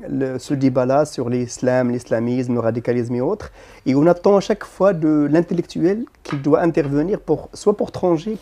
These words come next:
pas, soit parce qu'il y a des attentes des gens, des médias, de l'opi-, de l'opinion publique,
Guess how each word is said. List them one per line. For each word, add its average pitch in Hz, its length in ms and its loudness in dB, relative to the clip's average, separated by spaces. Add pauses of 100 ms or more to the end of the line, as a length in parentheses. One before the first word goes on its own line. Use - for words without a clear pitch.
(120)
pas, 165 200 -2
soit 175 320 -2
parce - 280 -6
qu'il 170 100 -6
y 151 60 2
a - 20 2
des 151 180 -4
attentes 208 520 -6 (680)
des 131 220 0
gens, 170 260 2
des 127 180 0
médias, 131 500 0
de 139 100 -8
l'opi-, 123 260 -6
de 131 80 -6
l'opinion 135 360 0
publique, 139 400 -6